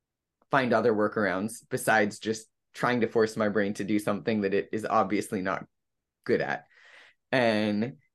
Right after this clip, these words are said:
I can, uh, and sometimes it costs more money. You know, being disabled is expensive. <laughs> It is expensive being disabled. Not only, not only, you know, the, the unemployment rate for autistic people is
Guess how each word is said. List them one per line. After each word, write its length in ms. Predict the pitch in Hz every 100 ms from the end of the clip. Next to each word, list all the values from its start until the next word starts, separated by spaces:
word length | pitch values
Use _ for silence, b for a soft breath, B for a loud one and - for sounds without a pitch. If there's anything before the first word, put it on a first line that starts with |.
| _ _ _
I 200 | 127 123
can, 600 | 123 143 110 107 107 110 - _ _ _ _ _ -
uh, 300 | 113 101 92
and 160 | 120 131
sometimes 460 | 143 139 156 127
it 60 | 131
costs 300 | 143 127 -
more 160 | 135 131
money. 160 | 135
You 80 | 135
know, 120 | 131
being 280 | 107 123 127
disabled 480 | 117 117 113 110 107
is 120 | 110
expensive. 640 | 110 - 113 113 - 82 78 _ _
<laughs> 160 | -
It 320 | 170 156 180
is 300 | 160 151 143 - B B B B B _ _ 113
expensive 640 | 135 - 143 143 147 123
being 180 | 123 113
disabled. 420 | 107 113 104 95
Not 260 | 113 123 131
only, 680 | 135 135 131 123 117 113 117 _ _ _ _ _ _ _ _ _ _ -
not 340 | 139 135 139
only, 500 | 139 139 135 123 117
you 80 | 147
know, 120 | 139
the, 240 | 127 131 - _ _
the 200 | - 139
unemployment 600 | 131 147 147 147 127 120 120
rate 260 | 117 - -
for 240 | 120 107
autistic 480 | 101 107 117 - 110
people 400 | 110 98 104 - -
is 440 | 113 104 107